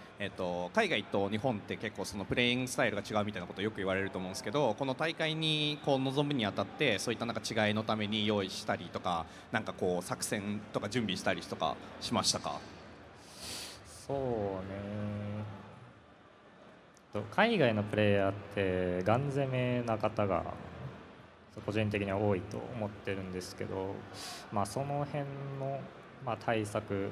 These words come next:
Speaker 2: ていうのは結構考えてきたかな、思います。
Speaker 1: So he thinks, like, the, the U S, uh,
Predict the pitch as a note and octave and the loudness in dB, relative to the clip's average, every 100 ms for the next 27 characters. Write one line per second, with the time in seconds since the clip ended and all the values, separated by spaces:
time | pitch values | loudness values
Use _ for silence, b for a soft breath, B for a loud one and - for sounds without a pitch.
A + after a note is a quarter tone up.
0 | - G#2 F#2+ E2+ E2+ F2 - F2 F2 D2+ | 0 0 2 0 -2 -4 -6 -8 -8 -8
1 | - - - - - - - - - G#2 | -12 -14 -16 -18 -20 -20 -20 -20 -8 -2
2 | F2+ E2+ - F2 E2+ - - F#2+ G2 - | 0 -2 -4 -6 -8 -10 -12 -12 -10 -12
3 | - - - - - - E2+ D#2+ - - | -16 -18 -20 -20 -16 -8 -6 -6 -10 -16
4 | - - - - B2 A2 G#2 - C#3+ A#2+ | -18 -18 -20 -16 -8 -6 -4 4 8 10
5 | B2+ D3+ C#3+ D3 B2 A#2 - - - A#2 | 10 10 8 6 6 6 2 -8 0 2
6 | G#2 G#2 G2+ G2 G#2+ G#2+ A#2 A2 A2 - | 4 4 2 2 2 4 4 4 2 0
7 | - - - - - G#2 F#2 F2+ F2 F2 | 0 -6 -12 -12 -2 0 2 2 0 -2
8 | F2 F2 | -2 -4